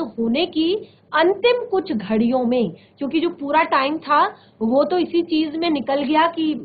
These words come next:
मूर्ति की लागत ज्यादा हो रही है या अच्छा कलाकार नहीं मिल पा रहा है, तो क्या लास्ट में ये हुआ होगा कि शायद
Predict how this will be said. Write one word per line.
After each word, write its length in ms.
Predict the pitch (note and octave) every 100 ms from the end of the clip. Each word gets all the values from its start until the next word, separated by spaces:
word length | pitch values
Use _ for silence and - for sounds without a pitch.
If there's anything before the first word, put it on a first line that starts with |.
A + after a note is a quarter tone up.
| A#3+
मूर्ति 360 | A#3 B3+ B3+ D4+
की 140 | D4+
लागत 380 | B3 G#3 A3 B3
ज्यादा 280 | A3+ G#3+ B3+
हो 200 | C4+ C4
रही 220 | B3+ B3+
है 200 | C4 B3+ - - -
या 140 | C4+
अच्छा 320 | C#4+ C4+ D#4 D4+
कलाकार 640 | C#4 A#3 G#3+ A3 G#3+ C#4+
नहीं 220 | C#4+ C#4
मिल 160 | C4+ B3+
पा 180 | A#3+ A3+
रहा 260 | A3+ A#3+
है, 220 | B3 B3+ B3+ - - _
तो 100 | G4+
क्या 320 | G4+ E4 F4 F4
लास्ट 480 | B3 A#3+ A#3+ D4+ E4+
में 100 | F4
ये 160 | E4 E4
हुआ 280 | D4+ D4
होगा 260 | D4 C4+ D4+
कि 140 | E4
शायद 380 | F#4 D4+ B3 E4